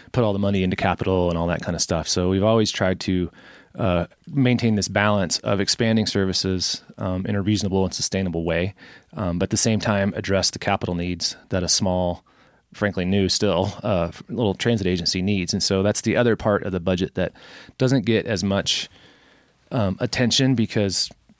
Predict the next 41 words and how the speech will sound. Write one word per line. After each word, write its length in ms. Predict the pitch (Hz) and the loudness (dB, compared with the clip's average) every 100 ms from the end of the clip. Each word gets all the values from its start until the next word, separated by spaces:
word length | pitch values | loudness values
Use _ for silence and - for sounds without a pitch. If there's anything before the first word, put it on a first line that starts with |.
| - | -14
buying 420 | 123 110 107 101 | -2 0 2 2
buses 440 | 95 92 107 101 | 0 2 0 0
and 120 | 101 | 0
vans 380 | 95 92 95 98 | 2 2 2 0
and 100 | 98 | -2
stuff 200 | - 98 | -2 -2
like 140 | 101 92 | 0 2
that 160 | 98 | 0
just 200 | - 107 | 0 -2
isn't 240 | 135 113 110 | 0 2 2
as 120 | 101 | 2
exciting 500 | 95 - 120 104 90 | 0 2 2 2 -2
for 100 | 101 | -2
the 60 | |
general 260 | 92 98 92 | 0 0 0
public 340 | - 110 92 | 0 0 0
as, 240 | - 92 - - - | 0 -2 -4 -12 -6
you 120 | 110 | -4
know, 120 | 90 | -2
as 120 | 87 | -2
opposed 300 | 98 98 95 | -4 -4 -4
to 80 | - | -2
like, 120 | 92 - | -4 0
oh, 100 | 117 | 2
a 60 | |
new 120 | 107 113 | 4 4
route. 340 | 120 104 - | 2 0 -2
So 400 | - 104 98 95 - | -2 0 -2 -4 -4
on 100 | 113 | -2
the 60 | |
capital 340 | 110 135 123 98 | 2 0 2 0
side 320 | 90 87 92 | 0 0 0
of 280 | - 101 - | -4 -6 -6
the 60 | - | -6
capital 480 | - 92 92 90 - - | -2 -2 0 -2 -6 -8
spending 360 | - 107 101 | -4 -2 -2
plan 220 | 90 90 85 | -2 -2 -2
for 100 | 87 | -4
this 140 | 85 | -4
next 240 | 85 - | -4 -4
year, 160 | 85 98 | -4 -4